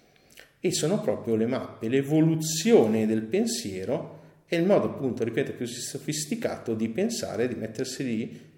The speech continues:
con il foglio bianco orizzontale e creare una mappa, come spiegherò poi nella parte, in poco tempo, nella parte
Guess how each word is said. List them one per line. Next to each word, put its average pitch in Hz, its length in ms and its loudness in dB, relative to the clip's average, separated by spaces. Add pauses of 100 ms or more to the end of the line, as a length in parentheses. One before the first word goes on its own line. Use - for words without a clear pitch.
(120)
con 101 180 -8
il 95 80 -6
foglio 107 300 2
bianco 107 460 -2
orizzontale 107 920 -4
e 117 120 -10
creare 95 260 -4
una 135 160 -4
mappa, - 340 -10
come 110 320 -2
spiegherò 104 460 -2
poi - 240 -10
nella 98 240 -6
parte, 104 420 -4
in 76 280 -12
poco 175 220 -4
tempo, - 340 -6
nella 107 180 -4
parte 107 420 -6